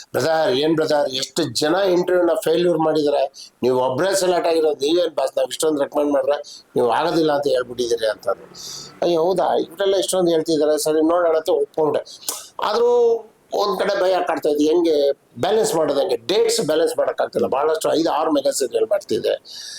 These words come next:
ಸರಿ, ಕೊನೆಗೆ ಆಯ್ತು, ದುಡ್ಡು ಜಾಸ್ತಿ ಕೇಳ್ಬಿಡೋಣ, ಅವರೇ ಬೇಡ ಅಂದ್ಬಿಡ್ತಾರೆ ನಮ್ಗೆ ಅಂತ ಅನ್ಕೊಂಡು ಹಂಗ್ ಪ್ಲಾನ್ ಮಾಡಿದೆ.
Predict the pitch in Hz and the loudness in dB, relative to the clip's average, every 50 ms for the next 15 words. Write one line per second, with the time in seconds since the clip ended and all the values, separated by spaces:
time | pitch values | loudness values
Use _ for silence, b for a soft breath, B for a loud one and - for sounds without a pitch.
0 | B B B B B B B - - - 175 190 196 180 196 175 180 202 208 202 | B B B B B B B -8 -4 -2 0 0 2 2 0 2 2 2 2 2
1 | 202 202 190 190 190 190 - _ _ - - 120 117 - 123 - - - - 107 | 2 2 0 0 -2 -4 -6 _ _ -6 -6 -4 -2 0 0 -2 -2 -4 -6 -4
2 | 127 135 131 127 147 131 - 131 135 - - 147 - 147 135 120 123 117 117 117 | -4 -2 -2 -2 -2 -2 0 -2 -2 -2 -2 -2 0 0 0 0 0 0 0 0
3 | 117 117 117 143 180 226 226 220 175 160 160 147 143 135 127 - - 123 117 113 | 0 0 0 0 0 0 0 0 0 0 0 0 -2 -2 -2 -4 -2 -2 -2 0
4 | 113 110 110 113 110 110 110 110 - 135 135 135 127 143 156 180 208 208 202 208 | 0 -2 -2 -2 -2 -2 0 0 -2 -2 -2 -2 -2 -2 0 0 0 0 0 0
5 | 339 302 139 123 107 - - - _ B B B B | 0 0 0 -2 -2 -4 -6 -14 _ B B B B